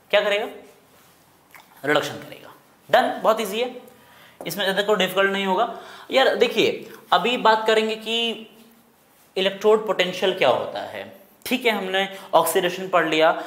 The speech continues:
हमने reduction पढ़ लिया, हमने पढ़ लिया कि anode कैसे, किसे कहते हैं, हमने पढ़ लिया cathode किसे कहते हैं। ठीक है, अभी पढ़ेंगे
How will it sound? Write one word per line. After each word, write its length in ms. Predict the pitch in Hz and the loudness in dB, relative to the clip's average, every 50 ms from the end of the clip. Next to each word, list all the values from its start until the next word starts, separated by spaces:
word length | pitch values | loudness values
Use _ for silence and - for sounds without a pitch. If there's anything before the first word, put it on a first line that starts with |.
| - - - | -8 -4 -2
हमने 280 | 170 165 170 170 170 | 0 2 2 4 4
reduction 420 | 151 151 156 156 151 - 202 190 185 | 4 6 4 4 4 0 -6 -6 -2
पढ़ 180 | 190 170 156 | 0 0 2
लिया, 500 | 151 143 135 135 139 165 - - - - - | 2 2 2 2 2 0 0 -4 -8 -4 -2
हमने 280 | 175 175 180 180 190 | 0 0 2 0 0
पढ़ 220 | 185 185 175 180 180 | 2 4 4 4 4
लिया 200 | 180 175 180 180 | 4 4 4 4
कि 160 | 180 190 196 | 2 0 -2
anode 460 | - 160 151 151 156 185 214 214 214 | -2 -2 -2 0 2 2 2 2 2
कैसे, 320 | 190 165 160 156 151 165 151 | 0 0 -2 -2 -4 -8 -8
किसे 280 | - 160 151 - 151 | -8 -8 -8 -8 -6
कहते 320 | - 147 131 120 - 147 165 | -4 -4 -4 -2 -4 -6 -6
हैं, 80 | 175 | -6
हमने 200 | 170 170 170 175 | -6 -8 -8 -8
पढ़ 220 | 170 175 160 147 143 | -4 -2 -2 -2 0
लिया 140 | 160 185 | 0 -2
cathode 480 | 185 185 156 143 147 - 160 160 156 143 | 0 0 -2 -2 0 2 2 2 2 0
किसे 220 | 135 113 - 120 | -2 -4 -6 -6
कहते 280 | 110 110 107 104 - 104 | -4 -4 -4 -4 -6 -8
हैं। 340 | 101 - 104 101 101 - - _ _ _ _ - | -10 -10 -12 -16 -16 -18 -20 _ _ _ _ -10
ठीक 140 | - 156 156 | -10 -8 -8
है, 140 | 285 294 - - - - - _ _ _ _ _ _ _ _ _ _ _ _ _ _ _ - | -8 -10 -10 -14 -20 -20 -20 _ _ _ _ _ _ _ _ _ _ _ _ _ _ _ -2
अभी 100 | 180 214 | -2 0
पढ़ेंगे 560 | - 208 190 170 160 156 190 247 - - - | 2 2 2 2 0 0 0 0 -2 -4 -10